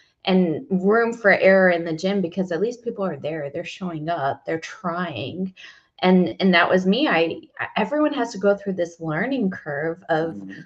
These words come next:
Speaker 1: having proper technique and having proper form and
Speaker 2: Absolutely.
Speaker 1: rest time. But that, all of that comes with time. And I
Speaker 2: Yes.
Speaker 1: think if people are just now starting out,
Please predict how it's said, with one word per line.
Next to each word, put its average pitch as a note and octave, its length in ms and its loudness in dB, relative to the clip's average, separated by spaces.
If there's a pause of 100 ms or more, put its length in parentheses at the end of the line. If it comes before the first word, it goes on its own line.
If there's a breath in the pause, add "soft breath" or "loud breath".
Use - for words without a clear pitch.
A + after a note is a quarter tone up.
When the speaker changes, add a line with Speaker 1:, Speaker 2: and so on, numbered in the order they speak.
(140)
Speaker 1:
having G3+ 420 4
proper F#3 380 0
technique C#4 680 -2
and E3+ 200 -2
having F3+ 320 -2
proper G3 340 -8
form A#3+ 600 -2
and E3+ 420 -4
Speaker 2:
Absolutely. - 320 -20 (140)
Speaker 1:
rest A#3 420 2
time. G#3 340 0
But G#3+ 160 6
that, D4+ 200 4 (320)
all C4+ 180 4
of E4 80 0
that D4+ 180 0
comes A3 280 -6
with F#3 160 0
time. F3 640 -6
And F#3 120 2
I F#3 180 2
Speaker 2:
Yes. F#3+ 40 -12
Speaker 1:
think F#3 320 -2 (640)
if A#3 300 -2
people G#3+ 240 4
are G3+ 120 8
just F#3+ 380 0
now F#3 180 0
starting F3 520 -4
out, F3+ 320 -2